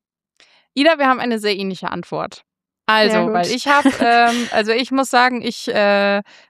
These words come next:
Speaker 1: habe auf jeden Fall, keine Ahnung, ich weiß nicht, in, ab wann ein Laufband smart ist. Ähm, ich hab halt die Laufbänder im Fitnessstudio, die sind völlig in Ordnung. Ich brauch, ich geh auch wirklich nur für, äh, Einheiten aufs Laufband, wo ich Steigung hab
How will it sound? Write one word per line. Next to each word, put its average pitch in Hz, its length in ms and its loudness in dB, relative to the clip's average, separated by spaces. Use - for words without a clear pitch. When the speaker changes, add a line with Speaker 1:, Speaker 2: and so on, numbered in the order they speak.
Speaker 1:
habe 208 240 2
auf - 140 -2
jeden 226 140 -2
Fall, 190 400 0
keine 202 220 0
Ahnung, 196 160 0
ich 185 120 -8
weiß 196 200 2
nicht, 214 240 -2
in, - 240 -6
ab 190 160 0
wann 190 220 2
ein 185 220 0
Laufband 190 520 0
smart 196 460 0
ist. - 440 -8
Ähm, 214 560 2
ich 226 180 -4
hab 233 160 2
halt 208 220 2
die 208 60 -4
Laufbänder 208 560 2
im 190 80 -4
Fitnessstudio, 262 840 0
die 220 120 0
sind 202 220 0
völlig 202 260 0
in 175 120 -4
Ordnung. 262 640 2
Ich 196 320 -2
brauch, 202 360 2
ich 220 160 -6
geh 233 180 2
auch 190 200 0
wirklich 208 320 -4
nur 254 600 2
für, 233 220 -2
äh, - 80 -4
Einheiten 214 800 2
aufs 202 180 -4
Laufband, 208 440 0
wo 190 120 -4
ich 190 140 -4
Steigung 247 640 0
hab 320 140 2